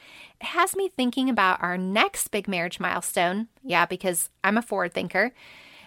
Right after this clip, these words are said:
And with the big twenty, our life will be looking very different. I have been reminded how quickly our season with the kids and our home,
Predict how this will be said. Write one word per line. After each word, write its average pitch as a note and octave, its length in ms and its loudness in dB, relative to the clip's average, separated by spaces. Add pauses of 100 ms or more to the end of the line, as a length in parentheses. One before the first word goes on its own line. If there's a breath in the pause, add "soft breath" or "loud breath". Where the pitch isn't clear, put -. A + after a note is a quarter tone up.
(140 loud breath)
And B3+ 540 4
with B3 160 0
the C#4+ 80 -2
big F4 260 0
twenty, D#4+ 600 0 (140)
our C4 140 -2
life C4+ 480 2
will D#4 80 -2
be B3+ 160 -2
looking G3+ 420 -4
very F#3+ 440 -4
different. - 400 -2 (500)
I A3+ 60 -4
have C4 340 4
been B3+ 160 2
reminded F#3+ 460 0
how F#3 100 -4
quickly - 420 -6
our F3+ 100 -8
season B3 600 0
with G3 180 -8
the - 60 -8
kids A#3 440 -2
and F#3+ 140 -10
our F3 60 -6
home, G#3+ 400 -2